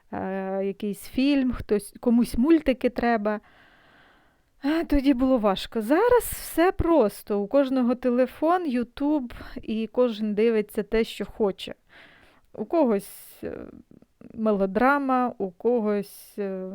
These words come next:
мототуризм, <laughs> у когось, м, YouTube в'язальний, так що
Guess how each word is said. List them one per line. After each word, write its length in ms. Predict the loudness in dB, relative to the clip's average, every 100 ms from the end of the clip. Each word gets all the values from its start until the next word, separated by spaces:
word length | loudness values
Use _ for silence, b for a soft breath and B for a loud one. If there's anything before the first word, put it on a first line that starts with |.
| -14 -16 -18 -18 -20 _ _ _ _ -6
мототуризм, 2000 | 0 0 0 -2 0 -2 -6 _ _ _ _ _ -18 -6 0 2 2 0 -4 -2 -2 -2
<laughs> 160 | -6
у 80 | -10 -10
когось, 760 | -2 0 2 0 -2 -6 -12 -20 B B B B B -12
м, 280 | -10 -8 -10 -18 _ _ _ _ _ -20
YouTube 680 | -12 -6 -4 -4 -4 -2
в'язальний, 720 | 0 0 2 2 2 2 0 -2
так 280 | -6 -14
що 320 | -14 -12 -10